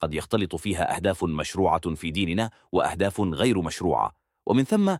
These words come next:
تكون السنن الكونية التي تحقق لهم أهدافهم مختلطة بما هو جائز وما هو غير جائز،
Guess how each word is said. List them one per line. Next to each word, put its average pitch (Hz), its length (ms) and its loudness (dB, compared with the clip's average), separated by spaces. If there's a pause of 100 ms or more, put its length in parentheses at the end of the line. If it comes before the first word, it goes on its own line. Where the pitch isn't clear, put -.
(260)
تكون 135 280 2
السنن 95 360 0
الكونية 95 560 0
التي 80 280 -4
تحقق 107 500 -2
لهم 98 300 2
أهدافهم 98 600 0 (280)
مختلطة 131 680 2
بما 98 320 0
هو 90 220 2
جائز 95 380 -2
وما 82 360 0
هو 107 220 4
غير 80 280 0
جائز، 65 440 -4